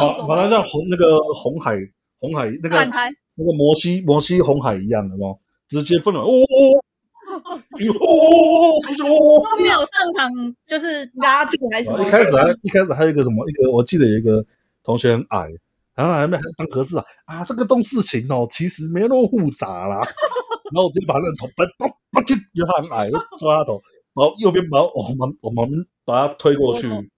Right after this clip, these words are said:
Speaker 2: 对，然后直接，直接先开打，然后一开打，那后面他那群人就是，哦，然后每个人都开始上，因为我相信大部分人都来看戏的啦。
Speaker 1: 对。
Speaker 2: 然后反正后来也是被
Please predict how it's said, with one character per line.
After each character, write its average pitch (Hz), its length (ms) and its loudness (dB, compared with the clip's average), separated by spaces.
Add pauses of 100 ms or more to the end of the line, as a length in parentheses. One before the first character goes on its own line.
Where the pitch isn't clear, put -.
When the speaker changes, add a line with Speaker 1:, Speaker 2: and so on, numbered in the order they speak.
Speaker 2:
对， 120 160 2
然 117 120 2
后 131 120 6
直 117 180 -4
接， 120 180 -2 (420)
直 117 120 0
接 120 80 4
先 123 200 2
开 110 200 0
打， 104 120 -6 (480)
然 139 100 -8
后 180 40 -2
一 170 40 -4
开 160 180 0
打， 135 200 -4
那 143 160 -4
后 147 160 -4
面 143 140 -6
他 139 100 -6
那 139 120 -6
群 101 240 -14
人 80 140 -20 (320)
就 156 120 -6
是， 143 80 -4
哦， 302 240 2 (340)
然 196 80 6
后 190 80 -4
每 139 100 -6
个 143 60 -2
人 170 100 -6
都 220 180 0 (140)
开 175 80 0
始 160 80 -6
上， 143 240 -4 (500)
因 180 140 2
为 202 60 2 (120)
我 117 120 -2
相 147 180 0
信 165 120 -4
大 147 140 4
部 151 100 2
分 131 60 6
人 117 80 2
都 123 100 2
来 98 100 0
看 107 200 -6
戏 95 240 -8
的 82 140 -16
啦。 95 120 -20 (180)
Speaker 1:
对。 240 120 -12
Speaker 2:
然 196 420 -14
后 127 80 -4
反 113 160 -2
正 131 100 0
后 135 120 2
来 107 60 2
也 98 60 -2
是 117 120 -12
被 117 200 -2